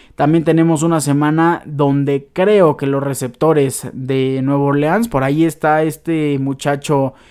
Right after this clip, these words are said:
A T Perry, que si no juega nadie,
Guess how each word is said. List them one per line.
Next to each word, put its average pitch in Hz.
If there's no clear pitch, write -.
A 156
T -
Perry, 175
que 151
si 143
no 165
juega 180
nadie, 247